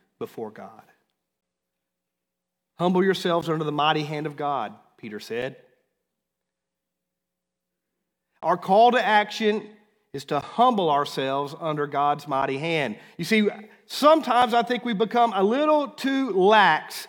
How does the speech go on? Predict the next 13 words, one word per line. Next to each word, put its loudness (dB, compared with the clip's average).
in 2
our 6
approach 0
of -4
God. 2
We've 2
gotten 4
comfortable 2
understanding 2
we 2
have 0
been -2
granted 2